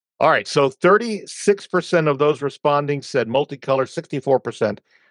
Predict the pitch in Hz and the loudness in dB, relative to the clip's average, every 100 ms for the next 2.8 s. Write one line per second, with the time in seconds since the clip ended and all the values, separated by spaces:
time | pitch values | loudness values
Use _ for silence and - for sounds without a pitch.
0 | _ _ - - 110 107 98 104 107 117 | _ _ -16 -4 0 0 -2 -4 -2 -2
1 | - 104 80 - 104 98 107 104 98 95 | -2 -4 -6 -4 -2 2 2 2 -2 -8
2 | 104 98 95 113 107 95 90 90 | -8 -6 -4 0 0 0 -4 -10